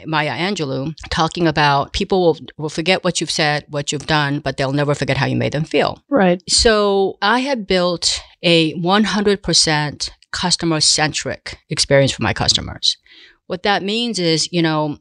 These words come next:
Speaker 1: it's a very subtle difference, but it's a huge difference to the consumer. So, for example, I sell jewelry and I do it on T V. So when I was on H S N for twenty years, nineteen years and nine months, you know, people will, basically, I usually follow somebody else. So, you know, it's a twenty-four hour shopping experience, right? So, you know, I'll have
Speaker 2: Sure.
Speaker 1: another jeweler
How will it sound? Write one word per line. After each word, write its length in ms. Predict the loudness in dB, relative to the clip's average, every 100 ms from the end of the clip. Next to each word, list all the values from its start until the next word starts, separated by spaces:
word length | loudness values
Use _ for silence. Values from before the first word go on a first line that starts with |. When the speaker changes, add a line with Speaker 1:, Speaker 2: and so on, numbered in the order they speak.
| -6
Speaker 1:
it's 160 | -2 0
a 80 |
very 280 | 2 2 4
subtle 460 | 2 2 0 0 0
difference, 560 | -2 -4 -2 0 0
but 140 | 0 -2
it's 100 | -2
a 60 |
huge 400 | -4 -4 -4 -2
difference 320 | 0 2 2 0
to 80 |
the 80 | -2
consumer. 640 | 0 0 0 2 0 0 -2
So, 360 | 0 2 4 4
for 160 | 4
example, 320 | 4 2 0 0
I 80 |
sell 240 | 2 2 2
jewelry 400 | 0 2 0 0
and 100 | 0
I 100 | 0
do 120 | 0
it 80 | -2
on 140 | -2
T 200 | -2 -2
V. 380 | -4 -4 -6 -8 -8
So 120 | -2 2
when 140 | 4
I 60 | 4
was 160 | 2
on 100 | 0
H 180 | -2 0
S 140 | 2
N 120 | 2 2
for 120 | 0
twenty 300 | -2 -2 -2
years, 320 | -4 -8 -2
nineteen 340 | 0 0 0
years 220 | 0 0 -2
and 100 | 0
nine 220 | 0 0
months, 220 | -2 0
you 80 | 2
know, 60 | 2
people 440 | 2 2 4 4
will, 340 | 2 2 0 -4 0
basically, 640 | 2 2 0 0 0 -2 -2
I 120 | 0 0
usually 400 | 0 -2 -2 -2
follow 640 | 0 2 2 2 0 -2
somebody 400 | 0 0 2 0
else. 300 | 0 -2 0
So, 80 | 0
you 80 | 0
know, 60 |
it's 140 | -2 -2
a 60 |
twenty-four 340 | 2 2 4 4
hour 200 | 4 4
shopping 420 | 2 0 -2 -2
experience, 560 | -4 -4 -4 -6 -6
right? 160 | -4 -2
So, 120 | -2
you 100 | -2
know, 120 | -4 -4
I'll 100 | -2
have 80 | 2
Speaker 2:
Sure. 100 | 4
Speaker 1:
another 200 | 2 -2
jeweler 520 | -6 -6 -2 -2